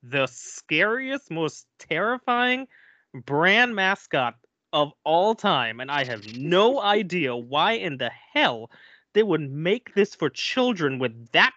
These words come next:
guy <laughs> as the mascot. It is completely puzzling. And w-, what does the clown have to do with, like, Rice Krispies with sugar on top of them? <laughs> What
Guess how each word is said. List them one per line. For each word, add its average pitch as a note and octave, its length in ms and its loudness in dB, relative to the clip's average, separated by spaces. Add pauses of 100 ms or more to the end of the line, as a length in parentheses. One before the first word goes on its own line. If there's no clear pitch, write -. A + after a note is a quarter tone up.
guy B2 400 -2 (500)
<laughs> - 460 -6
as F#3+ 200 0
the G3+ 100 -2
mascot. F3+ 680 -6 (1300)
It G#3 180 -6
is F3 340 -4 (320)
completely C#4 840 -10
puzzling. C3+ 640 -2 (920)
And F#3 280 -4
w-, G3+ 180 -10
what A#3+ 340 -2
does F#4 220 0
the C#4 100 0
clown C#4+ 540 0
have - 280 -8
to A3 80 -14
do A#3+ 200 -8
with, A#3 200 -6
like, G#3 200 0 (100)
Rice D#3+ 380 0
Krispies - 560 -4
with F3+ 120 0
sugar B3 480 0
on B2 140 2
top A#2 240 -4
of A2 120 -8
them? - 100 -10 (1120)
<laughs> - 0 - (800)
What E4+ 160 -2